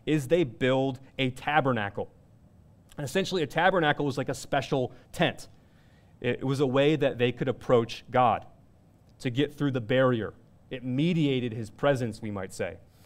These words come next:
As a sinful people, they would offer sacrifices and then approach God. And eventually, the tabernacle, as we know, becomes the temple. It was all a way to try to bridge the gap between humanity and God.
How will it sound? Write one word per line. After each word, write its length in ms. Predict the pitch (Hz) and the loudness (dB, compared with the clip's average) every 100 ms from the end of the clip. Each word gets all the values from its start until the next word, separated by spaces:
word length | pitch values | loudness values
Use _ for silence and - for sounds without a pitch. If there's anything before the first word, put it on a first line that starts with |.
| - - | -12 -4
As 160 | 123 | -2
a 40 | 113 | -2
sinful 380 | - 185 165 160 | 0 0 0 0
people, 320 | 170 156 131 | 0 0 0
they 120 | 117 | 0
would 140 | 101 87 | -2 0
offer 300 | 123 123 107 | 2 2 -2
sacrifices 1040 | - 156 151 156 147 147 - 143 131 - - - - | 4 4 4 0 2 0 0 -6 -6 -12 -20 -10 -2
and 140 | 123 | 0
then 100 | 131 | 0
approach 480 | 127 - 113 101 - | -4 -2 -2 -2 0
God. 320 | 147 139 92 - - - _ _ _ - | 4 4 2 -6 -20 -20 _ _ _ -6
And 100 | 139 | -2
eventually, 500 | 131 165 165 139 127 | 2 2 2 0 0
the 100 | 123 | 0
tabernacle, 640 | - 120 110 107 104 101 101 | 2 4 4 0 -2 -2 -4
as 120 | 104 | -4
we 60 | |
know, 180 | 104 110 | -4 -2
becomes 540 | 107 113 101 95 98 - - | -4 -6 -6 -6 -8 -14 -8
the 80 | 127 | -6
temple. 460 | - 160 160 92 - - - _ - - - _ 151 | 0 0 0 -4 -6 -20 -20 _ -20 -20 -20 _ -6
It 80 | |
was 120 | 147 - | -4 -2
all 320 | 147 170 208 | 4 6 6
a 60 | |
way 280 | 156 135 135 | 4 2 2
to 120 | 127 127 | -2 -4
try 180 | 147 | -2
to 60 | 123 | -2
bridge 600 | 104 117 139 139 117 - | -2 0 2 2 0 -12
the 100 | - | -10
gap 440 | 110 110 104 - - - - | -2 2 2 0 -10 -16 -10
between 360 | 123 131 110 | -6 -4 -4
humanity 640 | 113 107 123 131 123 123 120 - - _ _ - | -2 -2 0 0 -2 -4 -6 -18 -20 _ _ -10
and 120 | 113 | 0
God. 300 | 113 117 87 | 6 6 4